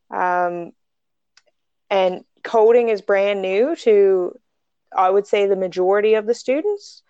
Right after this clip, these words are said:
So from moving to, from block-based to text-based, I would say that that allows them to be more eased into it. Um, they really like using the Raspberry Pis, as do I.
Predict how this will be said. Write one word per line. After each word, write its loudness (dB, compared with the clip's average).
So 0
from -2
moving 2
to, 2
from -4
block-based -2
to -4
text-based, -6
I 2
would -2
say -2
that -2
that 0
allows 2
them -6
to -6
be -10
more 4
eased 0
into 0
it. -2
Um, -2
they 2
really 4
like 2
using -6
the -10
Raspberry -2
Pis, -2
as 0
do 0
I. 0